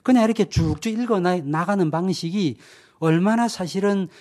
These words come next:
성경이 본래 우리에게 말하고자 하는 내용과 어긋나게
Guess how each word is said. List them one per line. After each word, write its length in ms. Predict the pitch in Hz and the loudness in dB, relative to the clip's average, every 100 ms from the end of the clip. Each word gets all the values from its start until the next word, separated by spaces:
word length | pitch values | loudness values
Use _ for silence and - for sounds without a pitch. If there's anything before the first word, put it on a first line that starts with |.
| _ | _
성경이 540 | - 180 170 185 196 | -8 -4 0 0 -2
본래 260 | 165 190 202 | 0 0 0
우리에게 440 | 156 165 180 170 | 0 -2 -2 -2
말하고자 560 | 139 131 143 160 175 165 | -2 -2 -4 -2 -2 0
하는 160 | 160 | 0
내용과 400 | 143 131 156 165 | -2 -2 -2 -2
어긋나게 760 | 160 151 143 185 202 196 165 | -4 -6 -2 0 0 0 -2